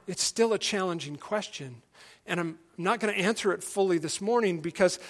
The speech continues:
to unpack these texts is significant. It takes time, and I'm already way over time. But I wanna tell you,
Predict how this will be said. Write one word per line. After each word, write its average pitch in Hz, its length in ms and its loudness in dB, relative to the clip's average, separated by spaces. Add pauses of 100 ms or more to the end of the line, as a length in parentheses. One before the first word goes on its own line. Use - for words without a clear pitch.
(120)
to 208 180 6
unpack 214 500 6
these 170 260 -4
texts - 500 -2 (280)
is 185 440 6 (540)
significant. 175 760 0
It 156 120 -10
takes 208 240 4
time, 277 340 4
and 175 100 0
I'm 160 120 -4 (100)
already 233 580 8 (440)
way 294 320 12
over 240 180 8
time. 233 640 2 (1400)
But 247 80 6
I 269 60 12
wanna 294 260 10
tell 294 300 10
you, 214 280 2